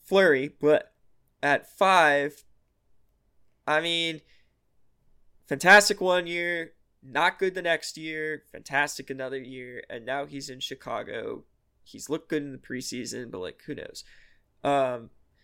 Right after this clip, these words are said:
I, I think Fleury is probably the only goalie that I could actually see in this range, though. Number four, Victor Hedman.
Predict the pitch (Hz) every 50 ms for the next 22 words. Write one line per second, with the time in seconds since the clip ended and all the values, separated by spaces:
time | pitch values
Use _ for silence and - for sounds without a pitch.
0 | _ _ _ _ _ _ _ _ _ _ _ _ _ _ _ _ _ _ _ _
1 | _ _ _ _ _ _ _ - - 135 139 147 - - 147 143 - 170 151 -
2 | - - - 160 156 151 147 139 135 135 - 147 143 135 135 131 120 135 131 135
3 | 127 127 127 123 120 123 98 - 113 113 110 107 110 117 107 101 98 - 123 90
4 | 90 85 - - - 85 - - - 73 73 71 76 80 - - - 87 80 80
5 | - - - - - 73 - - - 143 139 139 135 - - 156 147 135 131 127
6 | 143 156 151 - 151 147 147 143 139 139 135 143 143 143 143 139 139